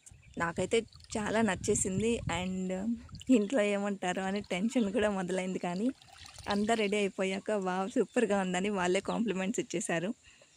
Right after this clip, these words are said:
మా మమ్మీ అయితే వాటర్ కూడా పోయడం అయితే స్టార్ట్ చేసేసింది దానికి. చాలా నచ్చేసింది. And I'm so happy for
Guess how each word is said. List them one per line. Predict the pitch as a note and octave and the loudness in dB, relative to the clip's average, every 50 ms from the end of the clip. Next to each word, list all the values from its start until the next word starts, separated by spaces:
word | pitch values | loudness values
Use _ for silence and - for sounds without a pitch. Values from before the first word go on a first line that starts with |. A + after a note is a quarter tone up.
| - - | -8 -4
మా | G#3 G3+ | -2 -2
మమ్మీ | G3 F#3+ G3 G3+ G#3 | 0 0 0 0 0
అయితే | G3+ E3+ - G3+ | 0 -2 -2 -2
వాటర్ | F#3+ F#3+ F3+ F3+ F#3 G3 - G#3 | -2 0 0 -2 -2 -2 -2 -2
కూడా | F#3 A#3 G3 G3+ | 0 0 0 0
పోయడం | - - G3 F#3+ F#3+ F#3+ F#3+ | 0 0 0 2 2 0 -2
అయితే | F#3+ F3+ F3+ - C4 | -2 -2 -2 -2 -2
స్టార్ట్ | - - G#3 E3 E3+ - - F3 | 0 0 0 0 0 0 -2 -2
చేసేసింది | F#3+ A3 - A3 - B3 G#3+ E3 | -2 -2 -2 -4 -2 -2 -2 -2
దానికి. | E3 E3 D#3+ D#3+ D#3+ - - - - - - - - - - - - | -2 -2 -4 -4 -4 -6 -6 -6 -8 -14 -20 -18 -18 -16 -6 -2 0
చాలా | F#3 F#3+ F#3+ G3 | 0 2 2 0
నచ్చేసింది. | G3+ G3 G#3 A#3 - F3+ A3 - - A3 E3+ F3+ G3+ A#3 - - - - - F#3+ | 0 -2 -2 -2 0 0 0 2 0 0 0 0 -2 -4 -4 -6 -8 -4 -2 -2
And | G3+ G3 | 0 0
I'm | G#3+ B3 A#3 F#3 | 0 0 2 4
so | - - - G3 F#3+ | 4 4 4 4 2
happy | G3+ B3 E3+ E3+ - - F#3 - - | 2 2 2 0 0 -2 -2 -2 -2
for | - F3 | -2 -2